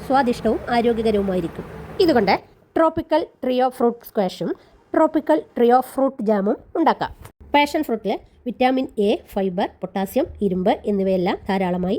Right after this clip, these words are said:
അടങ്ങിയിട്ടുണ്ട്. ശക്തമായ ആന്റി ഓക്സിഡന്റ് ഗുണവുമുണ്ട്. ഇതിൽ അടങ്ങിയിരിക്കുന്ന ഫ്ലേവനോയിഡുകൾ, ആൽക്കലോയിഡുകൾ, വിറ്റാമിൻ സി തുടങ്ങിയ സംയുക്തങ്ങൾ ശരീരത്തിലെ ഫ്രീ റാഡിക്കലുകളെ ഇല്ലാതാക്കി സെല്ലുകളുടെ കേടുപാടുകൾ തടയുന്നു. ഇത് ക്യാൻസർ,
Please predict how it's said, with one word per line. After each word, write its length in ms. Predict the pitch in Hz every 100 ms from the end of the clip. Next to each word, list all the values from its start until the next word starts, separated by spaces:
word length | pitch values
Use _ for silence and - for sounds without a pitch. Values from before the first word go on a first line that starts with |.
| -
അടങ്ങിയിട്ടുണ്ട്. 500 | 214 180 - 156 - - - - - -
ശക്തമായ 440 | 226 - 220 185 196 - - - 226
ആന്റി 180 | 220 233 214
ഓക്സിഡന്റ് 340 | 196 196 202 277
ഗുണവുമുണ്ട്. 440 | 202 170 165 147 - - - 277
ഇതിൽ 140 | 285 240
അടങ്ങിയിരിക്കുന്ന 500 | 220 208 185 185 220 - _ -
ഫ്ലേവനോയിഡുകൾ, 640 | 262 262 262 214 190 214 - - 226
ആൽക്കലോയിഡുകൾ, 600 | 240 - 247 208 196 196 330 - - - 254
വിറ്റാമിൻ 360 | - 285 285 -
സി 100 | 262 -
തുടങ്ങിയ 280 | 208 220 226
സംയുക്തങ്ങൾ 500 | 208 196 196 196 196 269 - _ -
ശരീരത്തിലെ 520 | 233 254 240 196 233 -
ഫ്രീ 140 | 233 277 262
റാഡിക്കലുകളെ 500 | 208 208 202 196 220 196
ഇല്ലാതാക്കി 480 | 180 180 180 - - - - - -
സെല്ലുകളുടെ 480 | 226 240 254 208 220 -
കേടുപാടുകൾ 520 | 190 214 208 196 285 -
തടയുന്നു. 340 | 180 165 151 - - - 214
ഇത് 100 | 240
ക്യാൻസർ, 380 | 196 185 - 233